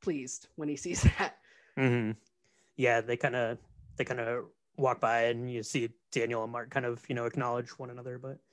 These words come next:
Speaker 2: yeah, he wants to, wants to get her out of there, and, and, you know, Bridget doesn't know how they know each other, so she's asking Daniel about it, and Daniel tells her that, "Oh, you know, he was, or I was the best man at his wedding, but he ended up, uh,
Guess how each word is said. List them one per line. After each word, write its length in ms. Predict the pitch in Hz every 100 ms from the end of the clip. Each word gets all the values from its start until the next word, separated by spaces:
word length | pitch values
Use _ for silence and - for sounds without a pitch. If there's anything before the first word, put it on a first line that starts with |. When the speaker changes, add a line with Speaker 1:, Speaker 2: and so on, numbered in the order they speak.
| _ _ _ _
Speaker 2:
yeah, 140 | 120 117
he 60 |
wants 220 | 123 120
to, 280 | - 120 131 156
wants 220 | 131 -
to 60 |
get 200 | 127 120
her 140 | 123 120
out 160 | 120
of 60 | 123
there, 220 | 120 123 131
and, 220 | 139 - _ _ _ _ -
and, 280 | 123 117 123 _ _ _ _
you 80 | 147
know, 220 | 117 117 - -
Bridget 280 | 143 135
doesn't 240 | 131 117 120
know 440 | 117 117 117 120 - _ _ _ _ _
how 160 | - 120
they 120 | 117
know 160 | 113
each 140 | 113 131
other, 220 | 117 117
so 140 | -
she's 200 | 113 120
asking 540 | 117 113 - 120 120 - _
Daniel 280 | 120 110 110
about 220 | 110 110
it, 140 | 120 127
and 160 | 123
Daniel 420 | 127 117 113 113 - _ _ _ _
tells 220 | - 120
her 160 | 117 117
that, 220 | 113 117
"Oh, 260 | 123 123 123
you 140 | 123
know, 120 | 117 113
he 160 | 135
was, 440 | 123 120 120 - - _ _ -
or 100 | 117
I 100 | 127
was 160 | 123 120
the 240 | 120 113
best 180 | 127 -
man 200 | 127 117
at 80 | 113
his 160 | 110 127
wedding, 420 | 120 117 120 101
but 240 | 135 131 - _ _ _
he 100 | 131
ended 180 | 120 117
up, 180 | 113 -
uh, 320 | 107 117